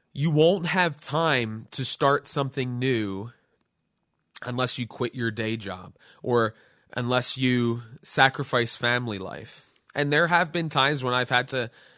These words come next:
you know, miss out on tucking my kids in and stuff like that. But it's been an agreement between my wife and I.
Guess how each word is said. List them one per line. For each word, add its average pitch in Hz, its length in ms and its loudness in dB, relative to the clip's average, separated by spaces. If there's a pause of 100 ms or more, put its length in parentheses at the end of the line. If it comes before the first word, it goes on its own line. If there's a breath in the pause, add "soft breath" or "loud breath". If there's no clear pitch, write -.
(640 soft breath)
you 123 120 -6
know, 104 180 -6
miss 131 380 -2
out 127 260 4
on 117 240 -4
tucking 131 320 -8
my 117 100 -2
kids 117 320 -8
in 110 160 -6
and 107 120 -10
stuff - 260 -8
like 104 200 -6
that. 101 320 -10
But 120 120 -6
it's 113 140 -6
been 135 240 -2
an 120 100 -2
agreement 123 520 -4
between 120 380 -8
my 110 140 -2
wife 117 340 -4
and 98 100 -10
I. 98 280 -20